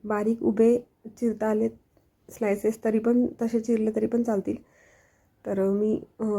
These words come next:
किसून घेणार आहे ते. तर बघू शकता तुम्ही सगळे जे बटाटे आहेत, त्याच्या साली काढून झालेत.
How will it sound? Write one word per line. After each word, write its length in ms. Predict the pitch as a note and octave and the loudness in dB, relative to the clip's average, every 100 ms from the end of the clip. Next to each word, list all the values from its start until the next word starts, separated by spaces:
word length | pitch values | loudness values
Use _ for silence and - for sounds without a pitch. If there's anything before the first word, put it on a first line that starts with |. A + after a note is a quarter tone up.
| G3+ G3+ - | -2 -6 -10
किसून 280 | A3 A#3+ A#3+ | -2 4 6
घेणार 260 | A#3+ A3 | 6 4
आहे 200 | G#3+ G3+ | 0 -6
ते. 300 | G3+ A#3+ C#4+ _ _ _ _ _ - _ _ _ _ _ _ - | -4 -4 -6 _ _ _ _ _ -20 _ _ _ _ _ _ -8
तर 40 | A3+ | 0
बघू 220 | G#3+ A3+ | 2 0
शकता 260 | A3+ G#3+ G#3 | -4 -4 -4
तुम्ही 220 | G#3+ A3 | -2 0
सगळे 320 | A3 G#3+ G#3+ | 0 0 0
जे 100 | G#3+ | 0
बटाटे 360 | G#3+ G3+ G3+ A3 | -2 -2 -2 -2
आहेत, 120 | G#3 | -2
त्याच्या 200 | G3+ G3+ | -4 -6
साली 280 | A3 G#3+ G#3 | -4 -2 -2
काढून 280 | G#3+ G#3+ A#3 | 0 2 4
झालेत. 280 | A3+ G3+ | 2 0